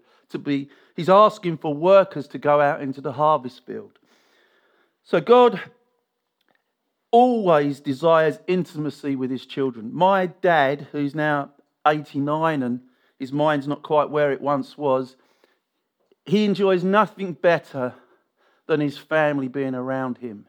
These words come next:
He, he still calls me his boy, and I'm fifty-eight. And now, Heavenly Father, I don't believe is any different. He, he desires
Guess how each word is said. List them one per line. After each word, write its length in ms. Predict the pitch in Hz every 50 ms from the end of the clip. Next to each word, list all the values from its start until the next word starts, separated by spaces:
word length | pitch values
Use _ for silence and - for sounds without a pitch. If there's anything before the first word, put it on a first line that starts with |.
| _ _
He, 280 | - 139 143 143 135 139
he 120 | - 147 139
still 420 | - _ - 185 190 185 175 165
calls 440 | - - - 175 165 143 131 120 -
me 280 | 139 131 131 127 123 - _ _ _ _ _ _ _ _ -
his 200 | 147 143 127 120
boy, 400 | - 143 156 165 131 104 98 - _ -
and 160 | 135 139 143
I'm 160 | 139 139 135
fifty-eight. 840 | 127 - - 165 151 - - 117 131 165 160 123 107 107 _ _ _ _ _ _ _ _ _ _ _ _ _ _ _ _ _ _ _ _ _ _ _ -
And 140 | 147 160
now, 320 | 185 202 214 196 180 151 - _ _ _ _
Heavenly 400 | - 214 233 202 208 180 160 139
Father, 560 | - - - 139 139 143 139 135 147 151 147 - _ _ _ - -
I 120 | 175 175
don't 220 | 170 175 170 147
believe 340 | 120 151 151 151 156 156 147
is 120 | 147 135 156
any 200 | 151 151 151 139
different. 500 | 131 180 185 180 - 156 127 123 - -
He, 280 | 175 180 180 175 151 - _ _ _ _ _ -
he 160 | - 214 190
desires 680 | 165 190 175 151 147 190 214 220 208 190 175 156 -